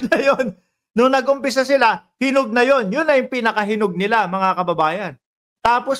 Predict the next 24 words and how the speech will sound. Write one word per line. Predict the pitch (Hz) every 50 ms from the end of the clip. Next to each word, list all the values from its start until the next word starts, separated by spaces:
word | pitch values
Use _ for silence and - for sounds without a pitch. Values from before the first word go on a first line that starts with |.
| -
po, | _ 226 214 185 151 - _
pabulok | 214 214 180 175 208 208 208 208 208 208 202
na | 196
ho, | 185 185 220 220 202 - -
<laughs> | _ _ 254
mga | 254 247 240
bossing. | 220 196 208 202 180 - 240 240 226 185 143 - _ _ _ _ _ _
Kasi | 320 285 339 339 339
paunti | 330 311 311 311 302 - 320 311 294
na | 285 311 320 311 277
eh. | 214 - - _ _ _ _ _ _ 226
Yung | 311 330 320 311
pahinog, | - 311 311 269 294 320 320 294 269 269 277 269 220 185 160 - _ _ _ _ _ _ _ _ _ _ _ _ _
yung | 190 269 285
hindi | 269 277 277 247 320 330 330
pahinog, | 339 320 294 277 311 311 294 254 247 247 220 190 175 - _ _ _ _ _
from | 240 277 262 262 247
hilaw, | 330 349 311 269 247 254 277 277 247
nandito, | 220 - 254 277 277 269 294 302 - - 254 240 240 226 226 _ _ _ _ _ _ _ -
humihinog, | 190 208 247 277 277 277 294 285 269 247 240 233 196 175 - _ _ _ _
tumataas | - 190 180 185 180 180 180 170 107 147 175 196 202 202 202 190 180 - -
ang | - 156 156
sumasama | - 175 156 160 151 - 160 143 143 139 147
dyan. | 143 123 151 151 151 165 170 170 165 156 147 127 120